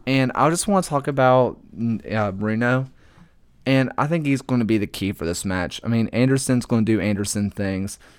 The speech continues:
Junior's gonna do Junior things. Nico's gonna do, uh, Nico things. But what we need, really, is just, we need Bruno to go out there, pull the strings,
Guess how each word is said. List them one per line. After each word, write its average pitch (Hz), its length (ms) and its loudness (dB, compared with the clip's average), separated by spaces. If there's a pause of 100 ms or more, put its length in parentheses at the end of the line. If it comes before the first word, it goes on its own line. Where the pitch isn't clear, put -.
(240)
Junior's 127 520 0
gonna 120 160 0
do 110 160 0
Junior 110 320 -2
things. 104 300 -4
Nico's 113 280 -2
gonna 110 200 -2
do, 104 320 -2 (240)
uh, 101 500 0
Nico 104 420 -2
things. - 460 -8 (500)
But 120 440 2
what 117 280 -2
we 185 140 6
need, 196 300 4
really, 110 400 4
is 117 240 -2
just, 120 540 -2 (960)
we 123 120 0
need 120 240 2
Bruno 127 280 2
to 135 80 2
go 117 120 2
out 107 160 0
there, 101 220 -2
pull 143 260 -4
the 139 100 -2
strings, 110 560 -6